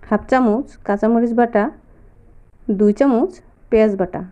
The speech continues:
এক চামচ হলুদের গুঁড়া, ওয়ান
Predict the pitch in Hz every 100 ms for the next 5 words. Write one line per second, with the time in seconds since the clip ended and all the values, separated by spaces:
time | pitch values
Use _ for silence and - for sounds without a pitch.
0 | - - - - - 196 208 226 233 233
1 | - 208 226 240 240 233 214 359 - -
2 | - - - - - - - - - -
3 | - - - - 202 208